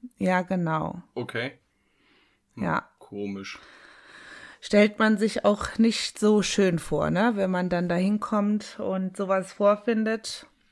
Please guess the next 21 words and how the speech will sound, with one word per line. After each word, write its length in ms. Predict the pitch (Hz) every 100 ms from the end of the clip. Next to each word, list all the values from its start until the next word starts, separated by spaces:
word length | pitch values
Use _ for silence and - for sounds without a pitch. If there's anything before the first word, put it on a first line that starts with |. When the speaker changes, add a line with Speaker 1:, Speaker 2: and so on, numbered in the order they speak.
| _ _ -
Speaker 1:
und, 480 | 185 180 180 175
äh, 400 | 202 185 180 175 175 _ _ _ - _ -
gerufen 720 | - 185 220 - 285 311 269 214
wird 300 | 240 240 233
und 120 | 220
davon 260 | 208 208 208
ausgeht, 420 | 202 214 226 196
dass 160 | 190 226
man, 400 | 196 202 190 - - _ -
sag 220 | 190 196
ich 120 | 190
mal, 120 | 202
vier 360 | 175 - 247 269
Leichen 480 | 247 233 240 - 226
vorfindet 680 | - 226 214 240 214 214 196
und 160 | 196
dann 240 | 190 202 185
hat 180 | 202
da 120 | 196 -
einer 320 | 190 196 196
überlebt. 720 | 185 185 175 156 - - -